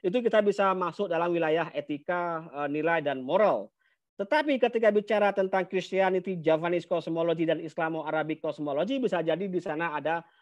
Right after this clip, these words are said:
proses kontestasi, dialog, dan hegemoni. Dan yang terakhir melahirkan apa yang disebut dengan Islam in Malay world.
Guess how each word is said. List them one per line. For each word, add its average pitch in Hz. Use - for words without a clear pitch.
proses 165
kontestasi, 160
dialog, 151
dan 160
hegemoni. 156
Dan 170
yang 165
terakhir 165
melahirkan 165
apa 156
yang 147
disebut 151
dengan 156
Islam 170
in 151
Malay 139
world. 143